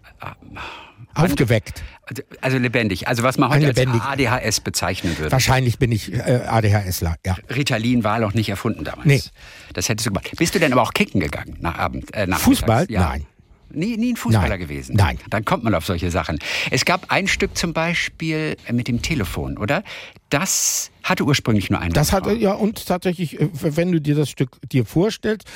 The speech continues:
Speaker 2: würde es auch ohne die Strophen funktionieren.
Speaker 1: Aber die Plattenfirma bestand auf einer
Speaker 2: Bestand
Speaker 1: Strophe.
Speaker 2: drauf und das war noch in t-, zwei, drei anderen Fällen immer wieder mal so.
Speaker 1: Ja.
Speaker 2: Und, äh, ja, und deswegen war, hatte ich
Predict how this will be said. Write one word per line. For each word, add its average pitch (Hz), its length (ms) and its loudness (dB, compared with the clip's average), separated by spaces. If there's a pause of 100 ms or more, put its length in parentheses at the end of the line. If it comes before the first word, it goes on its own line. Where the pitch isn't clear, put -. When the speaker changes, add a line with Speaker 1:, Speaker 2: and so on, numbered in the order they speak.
(180)
Speaker 2:
würde 196 240 2
es 190 140 0
auch 170 180 -2
ohne 160 240 0
die 151 80 -4
Strophen 147 380 -2
funktionieren. 135 720 2
Speaker 1:
Aber 127 180 -2
die 113 80 -4
Plattenfirma 143 480 0
bestand 127 400 0
auf 101 100 -4
einer 95 140 -4
Speaker 2:
Bestand 185 320 2
Speaker 1:
Strophe. 208 160 0
Speaker 2:
drauf 196 220 0
und 160 120 2
das 151 120 0
war 147 100 2
noch 147 120 0
in 123 100 0
t-, - 180 -10
zwei, 139 180 0
drei 113 180 -2
anderen 180 260 0
Fällen 185 260 0
immer 180 240 0
wieder 180 160 0
mal 170 240 2
so. 175 160 0 (180)
Speaker 1:
Ja. 104 220 -6 (320)
Speaker 2:
Und, 165 300 2
äh, 156 480 4 (580)
ja, 185 260 0
und 190 220 -2
deswegen 175 380 -2
war, 165 240 0
hatte 170 120 -4
ich - 280 -8